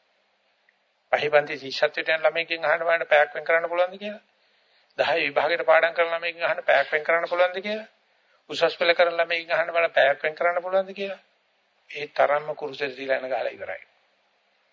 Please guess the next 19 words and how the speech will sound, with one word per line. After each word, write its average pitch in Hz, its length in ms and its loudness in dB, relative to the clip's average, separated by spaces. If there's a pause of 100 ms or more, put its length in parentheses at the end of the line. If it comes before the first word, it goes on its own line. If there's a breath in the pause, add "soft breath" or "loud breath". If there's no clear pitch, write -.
(680)
ඉතින් 147 140 -8
පැය 147 200 4
දහ 156 240 6
දහ 143 200 0
කොහොමද 143 360 -4
කරන්නේ? - 460 -8
මේ 180 160 -2
කට්ටිය 170 360 0
ගිහිල්ලා 156 360 -4
මේ 151 160 2
අදහස 139 340 0
අරන් 139 260 0
ගිහිල්ලා 143 280 -2
කරලා 143 360 -4
කරලා 147 440 0 (340 loud breath)
මේගොල්ලෝ 185 320 -4
පැය 160 220 2
දහ 135 300 4
දහ, 131 420 2